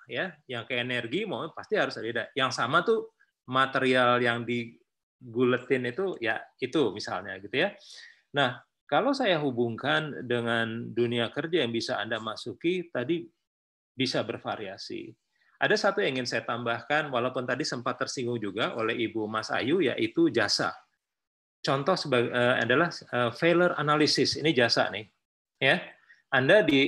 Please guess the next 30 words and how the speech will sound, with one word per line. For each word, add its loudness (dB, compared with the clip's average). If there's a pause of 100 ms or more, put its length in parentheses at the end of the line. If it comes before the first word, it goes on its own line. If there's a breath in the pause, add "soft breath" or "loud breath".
M 2
T 4
M 4
udah 4
belajar 4
diagram 2
fasa 2
segala 2
macam 0
gitu 2
ya, 4
atau -4
nanti 0
bagi -2
yang, 0 (160)
bagi 0
yang 2
kalau 4
yang -2
freshman 0
baru 2
akan -2
ini -6
ya. -2 (1040 loud breath)
Itu, 2
eh, 6 (160)
failure 4
analysis 2
itulah 0
bentuk 0